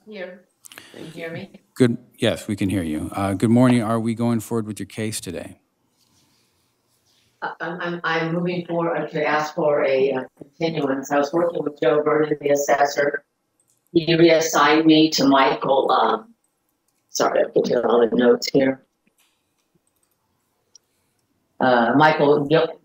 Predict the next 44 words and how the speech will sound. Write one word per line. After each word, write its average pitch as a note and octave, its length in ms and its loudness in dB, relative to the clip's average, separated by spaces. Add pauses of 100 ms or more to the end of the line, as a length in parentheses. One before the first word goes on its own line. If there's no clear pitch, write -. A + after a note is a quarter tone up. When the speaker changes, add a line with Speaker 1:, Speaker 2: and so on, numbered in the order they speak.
(100)
Speaker 1:
Gilliger, F#3 600 2 (200)
I D3 120 -2
spoke E3 360 -2
with - 120 -12
him D#3 180 -2
this D3 240 -6
week. D#3 240 -4
We C#3+ 60 -2
need D3+ 160 -4
to C#3+ 80 -6
get C#3+ 140 -2
out, C#3 200 0
and D3 200 -8
he D3 80 -8
wants C#3+ 220 -4
to C3 80 -14
do C#3 140 -4
an C3+ 60 -6
assessment C#3 580 -6
on C3+ 80 -4
the B2+ 80 -4
boat. C#3+ 400 0
I'm D3+ 120 -4
just F3+ 120 -6
not D3+ 160 -4
prepared C#3+ 480 2
to - 60 -14
do C3+ 140 -6
the, C3+ 200 -8
the C3+ 100 -8
repairs D3+ 500 -2
on C3+ 120 -6
the C3 80 -18
boat. C#3 340 -2 (680)
Taken C#3+ 320 -10
months D#3 340 -8
and C#3+ 160 -4
months D3 280 0
to C#3+ 80 -2
even C3+ 260 -10
find C#3 300 -2
the C3+ 160 0
issue. C#3+ 520 0
I, B2+ 320 -4